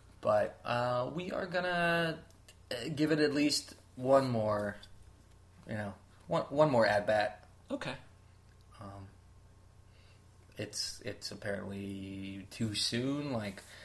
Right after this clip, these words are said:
Speaker 1: the, the pregnancy hormone levels have to drop back to zero
Speaker 2: Right,
Speaker 1: before
Speaker 2: yes.
Speaker 1: you can.
Speaker 2: Yes.
Speaker 1: Why is that? Do you know?
Speaker 2: Um,
Speaker 1: I guess I could just read it on Wikipedia. But
Speaker 2: Yeah, uh, as far as I recall, it's a, your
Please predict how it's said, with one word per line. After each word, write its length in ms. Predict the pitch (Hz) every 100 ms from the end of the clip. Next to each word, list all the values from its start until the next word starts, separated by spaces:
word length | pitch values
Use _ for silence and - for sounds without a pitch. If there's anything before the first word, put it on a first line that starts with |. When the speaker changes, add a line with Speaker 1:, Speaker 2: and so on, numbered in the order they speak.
| - -
Speaker 1:
the, 100 | - -
the 120 | 113
pregnancy 420 | 101 135 139 135
hormone 340 | 131 147 143 143
levels 300 | 139 143 139
have 140 | 107
to 60 | 104
drop 300 | 113 113 113
back 220 | 110 -
to 100 | 107
zero 640 | 101 113 127 131 135 135 - -
Speaker 2:
Right, 400 | 123 110 101 98
Speaker 1:
before 380 | 101 104 110 110
Speaker 2:
yes. 80 | 110
Speaker 1:
you 80 | 110
can. 340 | - 107 104 104
Speaker 2:
Yes. 500 | 104 98 - - - -
Speaker 1:
Why 140 | 240
is 160 | 294 -
that? 180 | 87 -
Do 60 |
you 60 | 104
know? 180 | 156 214 - - - - -
Speaker 2:
Um, 440 | 160 180 175 175 - - - - - - - - - - - - - - - -
Speaker 1:
I 40 | -
guess 140 | - 98
I 40 |
could 120 | 95
just 180 | 92 -
read 160 | 104 101
it 80 | 98
on 140 | 98
Wikipedia. 540 | 98 98 - 101 98 95
But 80 | 185
Speaker 2:
Yeah, 440 | 202 190 190 185 - -
uh, 40 | 101 87 62 69 58
as 100 | -
far 180 | - 220
as 140 | 196
I 100 | 147 139
recall, 920 | 117 104 - - 117 113 104 104 101
it's 280 | 107 -
a, 200 | 117 104 101 - - - - - - - - - - - - - - - - - - -
your 280 | - 120 113